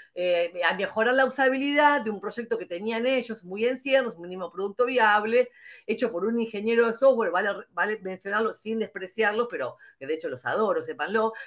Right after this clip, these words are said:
pero bueno, tienen un modelo mental que tenía muy poco de diseño de interacción. Entonces, bueno,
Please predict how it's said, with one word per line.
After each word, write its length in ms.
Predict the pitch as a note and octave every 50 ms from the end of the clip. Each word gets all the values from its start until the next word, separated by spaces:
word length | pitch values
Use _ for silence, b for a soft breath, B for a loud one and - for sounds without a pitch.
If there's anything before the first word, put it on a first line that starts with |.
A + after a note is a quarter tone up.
| B
pero 200 | B D#3+ D#3 D3
bueno, 180 | F3 G3+ E3+ B2+
tienen 220 | - E3+ G3+ A3+
un 60 | A#3+ A#3+
modelo 340 | A#3 A3+ A#3 B3 C4 C4+
mental 420 | C4 C#4 C#4+ D4 - C#4 C#4 D4+ D4
que 120 | - A3
tenía 260 | - F3+ D#3 E3 G#3
muy 120 | A3+ A3 A3
poco 240 | G#3+ A3 A3 C4 A#3+
de 80 | G3+
diseño 360 | E3 D3 C3+ - F#3 G#3 G#3+
de 60 | G3 D#3+
interacción. 420 | D3 D#3 D3 E3 G3 - D#4+ -
Entonces, 200 | - D3 G#3 A#3+
bueno, 220 | A3 G#3+ E3 -